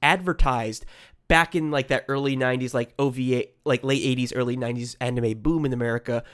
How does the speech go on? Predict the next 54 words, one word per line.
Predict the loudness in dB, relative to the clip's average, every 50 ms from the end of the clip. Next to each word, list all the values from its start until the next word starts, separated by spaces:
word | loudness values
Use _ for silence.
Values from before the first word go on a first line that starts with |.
| -20 -20 _ _
where, | -4 0 2 4
you | 4 4 4
know, | 2
you | 2 0
get | 0 -2 -4
the | -4
V | -4 -2 0
H | 0 0 0
S | -2 -2 -2
tapes | -4 -6 -6 -6
with | -8 -12 -12 -14 -12 -6
manga, | -4 2 4 6 6 6 4 0 -6 -8 -4 -2 -2 0 0 -2 -2 -4 -6 -8 -8 -10 -12 -14 -18 -20 -20 -20 -20 -20 _ -4
and, | -2 -2
you | 0 0
know, |
you'd | 0 0 -2
have | -2 -4
a | -4
preview | 0 0 0 0 0 -2 -4
for, | -6 -6 -6
like, | -6 -6
a | -6
bunch | -6 -6 -6 -6 -6
of | -8
different | -10 -10 -10 -10 -8
stuff, | -6 -4 -4 -4
and | -4 -4
it | -2
was | -2 -2 -2
sold | -2 0 2 2 2 2
as | 0 -4
this | -6 -6
kind | -2 -2 -2 0
of, | 2 0
like, | 0 0 -2 -8 -18 -20 -20 -20 _ _ _ -4
more | 0 4 4 4 4
edgy, | 4 2 0 2 0 0 0
more | 0 2 2 2 2
adult | 2 0 0 0 2 2 2 0 -2 -4 -10 -16 -16 -16 -20 -20 _ _ _ _ _ _ _ _
vector | -4 0 0 0 0 -2 -2 -2 -2 -2
for | -4 -6 -4 -2 0 0 0 -2
direct-to-video | -2 -2 -2 0 0 -2 -4 -6 -10 -8 -8 -8 -8
sales, | -6 -4 -4 -4 -4 -6 -12 _ -18 -18 -18 -16
basically. | -16 -16 -16 -14 -16 -18 -18 -20 -20 -20 _ _ _ _ _ _ _ _ _ _ _ _ _ _ _ _
So | -14 -6 -4 -2
you'd | -2 -2 0
have | 2 4 4
a | 4
lot | 2 2 2 4 4 4 4
of | 2 0
these, | 0 0 0 0 2
like, | 2 2 2 0 -6 -18 _ _ _ _ _ _ _
you | 0 0 2
know, | 2 0 -2